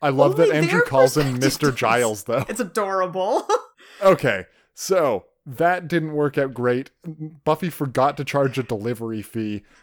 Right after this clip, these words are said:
Speaker 1: which will be taken out of her very meager paycheck for the day. So she may end up owing money to the magic box after this,
Speaker 2: Oh.
Speaker 1: and she decides she's done with it. She
Speaker 2: That's
Speaker 1: quits.
Speaker 2: bullshit. Yeah, I'd quit too. I'd be like, "Hey, maybe you should have trained me better if you wanted me to, uh,"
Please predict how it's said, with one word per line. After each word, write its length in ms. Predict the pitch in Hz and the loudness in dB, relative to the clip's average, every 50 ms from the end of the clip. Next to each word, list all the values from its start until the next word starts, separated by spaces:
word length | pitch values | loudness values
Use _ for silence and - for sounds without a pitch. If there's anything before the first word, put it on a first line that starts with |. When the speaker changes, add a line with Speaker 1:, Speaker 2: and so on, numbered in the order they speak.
| _ - | _ -8
Speaker 1:
which 240 | 151 156 151 - - | -4 -4 -4 -2 -2
will 80 | 143 131 | -2 0
be 120 | 123 131 | 0 -2
taken 340 | 120 120 131 135 127 - 131 | -2 -2 -2 -4 -2 -4 -6
out 220 | 135 139 135 127 131 | -4 -4 -2 -2 -2
of 140 | 123 110 | -4 -4
her 300 | - 117 123 120 120 117 135 139 | -4 -6 -4 -4 -4 -6 -6 -10
very 360 | 131 117 139 143 143 135 127 | -6 -2 0 0 0 0 -2
meager 420 | 120 120 123 131 127 117 - 127 117 | -4 -4 -4 -4 -6 -4 -6 -8 -8
paycheck 560 | - - 117 117 113 - - 113 110 - - | -6 -6 -4 -4 -4 -4 -4 -4 -4 -4 -6
for 160 | - 113 110 | -8 -8 -8
the 140 | 98 107 104 | -6 -8 -8
day. 400 | 95 110 107 104 104 104 98 - _ _ _ _ _ | -6 -6 -4 -4 -4 -6 -6 -10 _ _ _ _ _
So 160 | - - 131 | -10 -6 -4
she 240 | 127 - - 170 180 | -4 -4 -4 -4 -4
may 240 | 190 190 170 165 160 | -2 0 2 2 2
end 160 | 143 139 131 | 2 2 2
up 160 | 135 131 - - | 0 0 -2 -4
owing 320 | 120 123 123 143 135 123 | -4 -2 -2 -2 -2 -2
money 260 | 117 123 127 123 123 117 | -4 -4 -2 -4 -4 -6
to 100 | 107 120 | -6 -6
the 80 | 104 113 | -8 -6
magic 400 | 110 113 120 120 117 117 110 - | -6 -4 -6 -6 -6 -8 -10 -6
box 300 | - 110 104 104 - - | -4 -4 -4 -4 -4 -4
after 240 | 117 107 - - 110 | -4 -4 -4 -6 -8
this, 200 | 98 113 220 247 | -6 -4 -2 -2
Speaker 2:
Oh. 80 | 254 226 | -2 -2
Speaker 1:
and 160 | 170 175 165 | -4 -4 -6
she 160 | - - 202 | -6 -6 -6
decides 420 | 170 165 - - 151 135 127 117 - | -6 -6 -2 0 0 0 0 -2 -4
she's 220 | - 127 120 104 | -8 -8 -10 -10
done 300 | - - 117 101 98 92 | -10 -10 -10 -8 -8 -10
with 180 | 95 95 - 101 | -14 -14 -12 -10
it. 220 | 92 95 - _ _ _ _ - | -12 -12 -12 _ _ _ _ -14
She 140 | - - 180 | -10 -8 -6
Speaker 2:
That's 160 | 151 - 233 | -4 -4 -4
Speaker 1:
quits. 160 | 220 208 - | -4 -4 -4
Speaker 2:
bullshit. 640 | 175 170 180 302 311 302 - 214 185 175 175 170 170 _ - | -4 -4 -2 -2 -4 -6 -6 -4 -2 -2 -2 -4 -6 _ -12
Yeah, 480 | 196 175 165 180 190 180 170 175 214 226 | -8 -4 -4 -2 -2 -2 -2 -4 -4 -6
I'd 200 | 196 190 190 - | -6 -6 -8 -8
quit 320 | - 247 202 185 190 - | -6 -6 -6 -6 -8 -12
too. 540 | - - 190 170 180 202 190 165 165 185 214 202 | -8 -6 -4 -2 -2 -2 -2 -2 -2 -2 -2 -4
I'd 140 | 180 202 | -4 -4
be 100 | 190 226 | -2 -2
like, 260 | 220 220 214 208 214 - _ _ - _ _ | 0 0 0 -2 -4 -10 _ _ -20 _ _
"Hey, 180 | - - 233 240 | -6 -2 -2 0
maybe 220 | 220 214 214 247 | 0 0 0 0
you 80 | 262 269 | -2 -2
should 160 | - 294 262 | 0 0 -2
have 80 | 247 240 | -2 -2
trained 420 | - - - 202 190 214 240 226 | -6 -4 -4 -4 -4 -4 -6 -6
me 80 | 208 185 | -6 -4
better 400 | 175 160 175 170 165 170 165 170 | -2 -2 -2 0 0 0 0 0
if 120 | 190 208 | -2 -4
you 120 | 190 190 180 | -6 -6 -4
wanted 300 | 175 175 175 175 180 180 | -4 -4 -4 -4 -6 -6
me 220 | 180 175 170 175 | -6 -6 -8 -8
to, 440 | 165 - - 226 180 165 160 160 165 | -8 -8 -8 -6 -4 -4 -2 -2 -2
uh," 340 | 165 165 160 160 160 165 | 0 0 0 0 0 -2